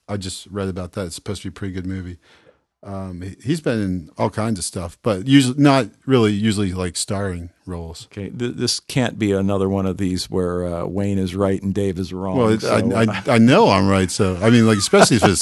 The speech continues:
Speaker 1: Star Wars related. I mean,
Speaker 2: <laughs> Yeah.
Speaker 1: don't even, don't even cross me there.
Speaker 2: Oh, good point. I,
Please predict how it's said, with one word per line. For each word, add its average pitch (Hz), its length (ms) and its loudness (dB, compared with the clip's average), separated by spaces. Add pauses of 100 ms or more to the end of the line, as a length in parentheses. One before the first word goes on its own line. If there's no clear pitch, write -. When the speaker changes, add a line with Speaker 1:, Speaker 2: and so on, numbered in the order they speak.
Speaker 1:
Star 135 260 6
Wars 95 280 2
related. 92 360 4
I 92 80 2
mean, 95 140 2
Speaker 2:
<laughs> - 0 -
Yeah. 113 60 -2
Speaker 1:
don't 123 320 6
even, 95 160 4
don't 120 180 4
even 101 120 4
cross 123 360 2
me 95 80 0
there. 98 380 2
Speaker 2:
Oh, 98 300 -8
good 107 280 -10
point. 92 360 -10
I, 85 520 0